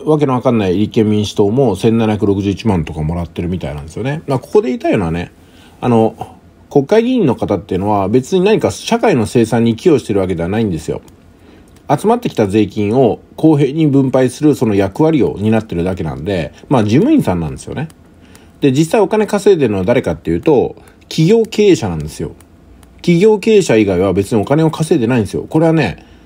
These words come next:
あの、労働者の方も間接的には稼いでるんですけども、実際に稼いでると言えるのは、やっぱ企業経営者、創業者とかね、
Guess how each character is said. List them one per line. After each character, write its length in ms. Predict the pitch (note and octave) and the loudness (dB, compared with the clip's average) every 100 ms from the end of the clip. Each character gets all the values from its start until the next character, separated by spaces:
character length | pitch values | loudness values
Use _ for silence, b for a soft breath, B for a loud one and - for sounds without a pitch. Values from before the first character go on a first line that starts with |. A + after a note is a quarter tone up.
| B - - | B -14 -2
あ 20 | |
の、 140 | A#2 | 2
労 160 | B2+ A#3 | 4 4
働 120 | D4 | 2
者 100 | B3+ | 0
の 60 | C#3+ | -2
方 140 | A2+ | -2
も 100 | G#2 | -2
間 220 | - C3+ | 0 -2
接 160 | C3+ C3 | 0 -2
的 100 | C#3+ | 0
に 60 | A2+ | -2
は 80 | |
稼 260 | E2 F#2 A#2 | -2 0 2
い 40 | |
で 80 | G2 | 2
る 60 | E2 | -4
ん 20 | |
で 80 | D#2+ | -8
す 40 | |
け 60 | D#2+ | -8
ど 80 | F#2 | -2
も、 340 | A#2 F#2 - | 0 -2 -4
実 360 | A#2+ C#3+ E3+ - | -4 -2 -2 0
際 160 | A#3 A3+ | 2 2
に 120 | A3+ | 0
稼 340 | - E3+ G3+ | -2 0 2
い 40 | E3 | 2
で 80 | A2+ | 0
る 80 | |
と 100 | F#2+ | -2
言 120 | F#2 G2 | -2 0
え 100 | G2+ | 0
る 80 | |
の 100 | F2+ | -2
は、 340 | B2 D#3 F#2 - B B - | -2 -2 -2 -8 B B -4
や 60 | |
っ 20 | A#2 | -2
ぱ 80 | |
企 180 | G2+ C3+ | 0 2
業 180 | B2+ A#2 | 2 2
経 220 | A2+ A2+ | 2 2
営 40 | G2 | 2
者、 160 | E2 | -2
創 200 | - A#2 | -2 0
業 140 | A2 G2 | 2 0
者 160 | - | -4
と 80 | - | -10
か 140 | - | -8
ね、 160 | D#3 | -6